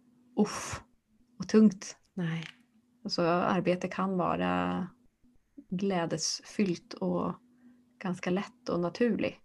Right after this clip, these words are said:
Speaker 2: Ja.
Speaker 1: när man hittar rätt. Och att det är
Speaker 2: Ja.
Speaker 1: lov.
Speaker 2: Ja, ja. Att det är lov. Det ska vara
Speaker 1: Mm.
Speaker 2: enkelt.
Speaker 1: Mm.
Speaker 2: Och det tänker jag, det gäller ju inte bara generatorer heller.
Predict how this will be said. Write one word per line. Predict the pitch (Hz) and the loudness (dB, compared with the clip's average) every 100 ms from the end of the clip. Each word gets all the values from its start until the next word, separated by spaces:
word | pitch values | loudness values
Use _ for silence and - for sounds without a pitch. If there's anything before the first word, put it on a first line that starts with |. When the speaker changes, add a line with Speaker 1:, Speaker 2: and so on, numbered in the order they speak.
| _ _ | _ _
Speaker 2:
Ja. | 269 196 190 - | -2 -2 -4 -8
Speaker 1:
när | 185 | -2
man | 175 170 | -2 -2
hittar | 180 - | -4 -2
rätt. | - - - - | -4 -4 -12 -6
Och | 175 | -2
att | 180 | 0
det | |
är | 185 | 4
Speaker 2:
Ja. | 226 | 6
Speaker 1:
lov. | 208 - - _ _ _ | 6 4 -4 _ _ _
Speaker 2:
Ja, | 185 247 | -4 0
ja. | 240 240 - - _ | 0 -2 -8 -20 _
Att | - - | -8 2
det | 285 | 4
är | |
lov. | 247 247 294 - - | 6 6 4 -4 -6
Det | 254 | -2
ska | 240 | 4
vara | 233 | 6
Speaker 1:
Mm. | 226 247 | 6 4
Speaker 2:
enkelt. | - - 202 - - - - - | -2 0 0 -2 -14 -20 -4 2
Speaker 1:
Mm. | 254 226 254 | 4 4 6
Speaker 2:
Och | |
det | 285 | 4
tänker | 294 240 175 | 6 4 6
jag, | |
det | 160 214 | 6 8
gäller | 214 165 | 8 8
ju | 185 | 6
inte | 226 | 4
bara | 190 156 143 170 175 175 170 | 2 2 2 2 4 4 4
generatorer | 175 170 160 - 190 | 4 2 0 0 0
heller. | 170 160 | 2 4